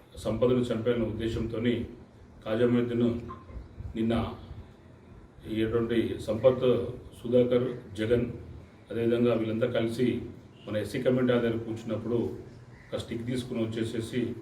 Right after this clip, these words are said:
బ్యాక్, బ్యాక్ సైడ్ నుంచి అటువంటి సంపదని హెడ్ మీద కొట్టడం జరిగింది. దానికి అతను అక్కడే వచ్చి కింద పడిపోతాడు.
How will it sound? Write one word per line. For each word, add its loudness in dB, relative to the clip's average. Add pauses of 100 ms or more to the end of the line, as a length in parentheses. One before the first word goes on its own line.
(400)
బ్యాక్, -2
బ్యాక్ 0
సైడ్ 4
నుంచి -2 (960)
అటువంటి 0 (340)
సంపదని 2 (140)
హెడ్ -4
మీద 4
కొట్టడం -2
జరిగింది. -4 (720)
దానికి 0 (580)
అతను -2
అక్కడే 4 (180)
వచ్చి -10 (100)
కింద -2
పడిపోతాడు. 0